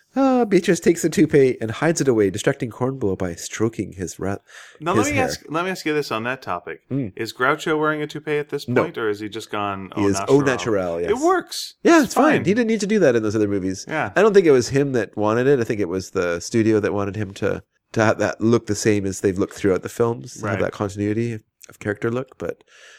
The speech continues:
Speaker 1: yeah, I, you know, there's a quote when he was doing Go West where he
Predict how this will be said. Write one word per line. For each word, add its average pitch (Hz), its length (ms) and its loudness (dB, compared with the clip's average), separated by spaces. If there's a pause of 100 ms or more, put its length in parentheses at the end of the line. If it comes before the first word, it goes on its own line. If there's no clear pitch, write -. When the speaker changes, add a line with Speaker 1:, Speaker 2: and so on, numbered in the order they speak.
(160)
Speaker 1:
yeah, 147 200 4
I, 92 200 -6 (300)
you 101 80 -8
know, 98 100 -4
there's 98 180 -6
a 101 80 -4 (220)
quote 127 520 4 (260)
when 110 100 -8
he 113 60 -2
was 104 80 -4
doing 117 160 0
Go 104 120 4
West 104 360 0
where 98 100 2
he 95 240 -4